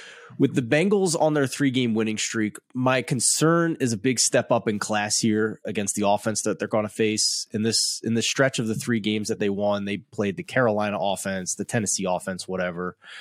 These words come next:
And they gave up thirty points to the Steelers offense, which is a bit of a red flag for me when you're going to face Kansas City now. And what is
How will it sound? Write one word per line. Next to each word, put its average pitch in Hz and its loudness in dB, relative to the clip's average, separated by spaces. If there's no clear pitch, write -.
And 123 0
they 131 4
gave 180 6
up 240 2
thirty 190 4
points 151 0
to 113 -2
the 95 -2
Steelers 110 2
offense, - -4
which - 0
is 117 0
a 117 0
bit 101 4
of 175 4
a 143 6
red 117 2
flag 107 0
for 98 -4
me 92 -2
when 98 -6
you're 98 -6
going 104 0
to 92 -8
face 101 -2
Kansas 95 -2
City 92 0
now. 78 -4
And 127 0
what 151 4
is 135 2